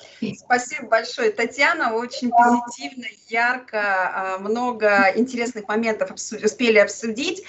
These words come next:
Speaker 1: А, я стараюсь быть в формате, я стараюсь все-таки укладываться в наш заявленный час.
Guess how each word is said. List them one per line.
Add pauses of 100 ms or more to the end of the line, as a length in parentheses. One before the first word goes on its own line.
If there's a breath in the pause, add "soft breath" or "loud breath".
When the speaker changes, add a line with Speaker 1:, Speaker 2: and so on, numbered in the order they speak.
(280 loud breath)
Speaker 1:
А,
я
стараюсь
быть
в
формате,
я
стараюсь
все-таки
укладываться
в
наш
заявленный
час.